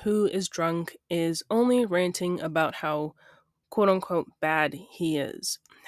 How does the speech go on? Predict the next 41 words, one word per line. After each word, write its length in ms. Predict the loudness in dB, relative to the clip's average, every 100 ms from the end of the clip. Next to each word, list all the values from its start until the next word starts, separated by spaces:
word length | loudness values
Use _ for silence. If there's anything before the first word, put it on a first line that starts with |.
| -2
how 220 | 0 0
he 220 | 0 -2
tricked 440 | -4 0 0 0 -4
the 80 |
military 640 | 0 2 2 0 -2 0 -2
because 380 | -6 -6 -6 -6
he 100 | -10
has 320 | -2 -2 -2
a 60 |
criminal 460 | -6 -6 -4 -2 -2
record, 520 | -4 -6 -6 -6 -6 -8 _ _ _ _ -20 _ _ -8
the 80 |
fact 280 | 0 2 2
that 120 | -2
he's 220 | -2 -2 -2
committed 440 | -4 -2 0 -2
so 280 | -2 2 2
many 280 | 4 2 -2
crimes 600 | -2 0 0 0 -2 -2
and 120 | -2
that 160 | -4 -4
he's 300 | -6 -4 -4
a 60 | -4
dropout, 600 | 2 2 2 -4 -4 -8 _ _ _ _ _ _ _ 0
as 180 | 2 4
if 220 | 2 0 _ 4
any 260 | 6 8 6
of 140 | 6
that 140 | 4 4
is 100 | 4
something 460 | 0 -2 -2 -4
to 140 | -4 2
brag 260 | 4 4
about. 340 | 4 4 4 0 -8 _ _ _ _ _ _ -2
And 180 | 2 6
at 120 | 6
this 140 | 4 0
point, 440 | -2 0 0 0
Barry 360 | 2 4 2 0
is 340 | -2 -4 -6 _
tired 560 | -10 -2 0 2 0